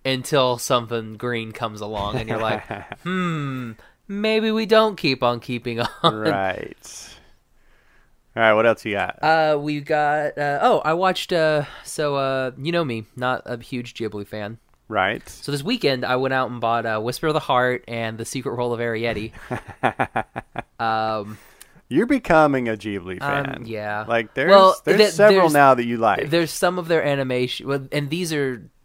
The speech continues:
Speaker 1: these don't look like they're normal animation. Like, I'm still not into,
Speaker 2: Well,
Speaker 1: like, the Totoro
Speaker 2: I think
Speaker 1: and
Speaker 2: what
Speaker 1: stuff
Speaker 2: it
Speaker 1: like
Speaker 2: is,
Speaker 1: that.
Speaker 2: is
Speaker 1: I
Speaker 2: you're
Speaker 1: like
Speaker 2: not
Speaker 1: people.
Speaker 2: a, you're not a big Miyazaki fan.
Speaker 1: Yes.
Speaker 2: Yeah. But Studio Ghibli is, I mean, it's a whole studio with other directors, and they have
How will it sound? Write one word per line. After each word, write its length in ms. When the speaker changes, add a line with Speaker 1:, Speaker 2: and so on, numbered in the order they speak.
Speaker 1:
these 180
don't 200
look 200
like 180
they're 200
normal 380
animation. 560
Like, 120
I'm 120
still 280
not 340
into, 120
Speaker 2:
Well, 240
Speaker 1:
like, 120
the 80
Totoro 340
Speaker 2:
I 120
think 180
Speaker 1:
and 40
Speaker 2:
what 120
Speaker 1:
stuff 120
Speaker 2:
it 40
Speaker 1:
like 100
Speaker 2:
is, 80
Speaker 1:
that. 180
Speaker 2:
is 60
Speaker 1:
I 20
Speaker 2:
you're 100
Speaker 1:
like 60
Speaker 2:
not 260
Speaker 1:
people. 300
Speaker 2:
a, 40
you're 140
not 180
a 40
big 220
Miyazaki 840
fan. 320
Speaker 1:
Yes. 460
Speaker 2:
Yeah. 260
But 140
Studio 300
Ghibli 580
is, 480
I 100
mean, 140
it's 100
a 40
whole 160
studio 480
with 160
other 200
directors, 720
and 60
they 60
have 120